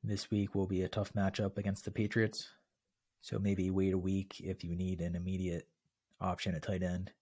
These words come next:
and see if you can get Tonyan ahead of week five and maybe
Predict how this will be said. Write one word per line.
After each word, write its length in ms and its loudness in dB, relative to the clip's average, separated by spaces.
and 180 0
see 220 0
if 160 -2
you 120 0
can 180 0
get 320 -2
Tonyan 460 2
ahead 160 2
of 120 0
week 180 -2
five 480 6
and 260 -4
maybe 480 0